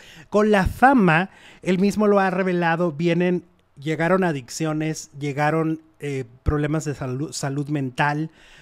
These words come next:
llegaron muchas cosas. Hace unos meses estuvo en, en rehabilitación, estuvo en un centro de rehabilitación.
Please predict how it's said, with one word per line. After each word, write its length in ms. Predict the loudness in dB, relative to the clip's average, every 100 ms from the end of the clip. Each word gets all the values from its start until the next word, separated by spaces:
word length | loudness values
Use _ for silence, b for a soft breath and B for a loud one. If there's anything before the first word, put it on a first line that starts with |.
| B
llegaron 840 | -14 -6 -4 0 2 2 0 -2 -6
muchas 560 | -10 -4 0 2 0 -4
cosas. 400 | -8 -18 -18 -20 B B B -6
Hace 500 | -4 0 0 0 -2
unos 360 | -4 -2 -2 -2
meses 460 | -2 0 -2 -4
estuvo 600 | -4 -8 -6 -4 -2 0 0
en, 320 | -2 -4 -8
en 240 | -8 -8 -6
rehabilitación, 920 | -6 -6 -8 -10 -12 -4 -2 -2 -4 -10
estuvo 240 | -12 -8 -4
en 80 |
un 120 | -4 -4
centro 280 | -4 -2
de 60 | -2
rehabilitación. 760 | 0 -4 -6 -10 -12 -12 -14